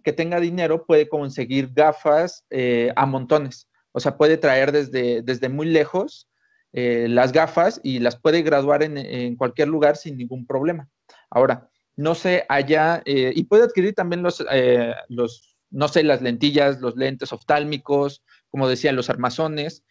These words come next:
eh, solamente con tener dinero y saber, o sea, tú te paras ahí en el centro, te pones a preguntar cinco minutos a cualquier persona que esté ahí ofreciendo algún servicio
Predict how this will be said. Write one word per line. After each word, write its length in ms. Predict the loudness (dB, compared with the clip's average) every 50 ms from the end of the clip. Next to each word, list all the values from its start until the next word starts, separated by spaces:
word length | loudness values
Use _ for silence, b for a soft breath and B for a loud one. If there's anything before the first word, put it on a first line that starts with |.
| _ _ _ _ _ _ _ -6
eh, 280 | -4 -2 -2 -2 0
solamente 420 | 0 2 2 2 2 0 -2 -4 -4
con 160 | -4 -4 -4
tener 240 | -2 -2 0 0 0
dinero 240 | 0 -2 -2 -2 -2
y 40 |
saber, 320 | -2 0 0 0 0 -2 -2 -6 -12 -8 -6
o 80 | -4
sea, 140 | -4 -4 -4
tú 100 | -2 -2
te 80 | -4 -2
paras 320 | 0 2 2 2 0 0
ahí 100 | -2 -2
en 80 | -2 -4
el 100 | -6 -4
centro, 500 | -4 -4 -4 -4 -4 -4 -4 -6 -6 -10 _ _ _
te 100 | _ -4
pones 480 | -2 0 0 0 0 0 -4 -6 -6 -6
a 140 | -6 -4 0
preguntar 460 | 0 0 0 0 0 0 -2 -2 -2
cinco 300 | -6 -10 -10 -8 -6 -6
minutos 500 | -6 -6 -6 -8 -8 -4 -4 -4 -4 -4
a 80 | -4 -4
cualquier 340 | -4 -2 0 0 -2 -2
persona 400 | -2 -6 -6 -6 -8 -8 -8 -10
que 100 | -10 -12
esté 200 | -14 -4 _ 2
ahí 260 | 2 2 2 2 2 0
ofreciendo 460 | 0 -2 -8 -12 -10 -10 -4 -2 -2
algún 200 | -2 -2 -6 -6
servicio 480 | -6 -6 -4 -4 -6 -4 -2 -4 -4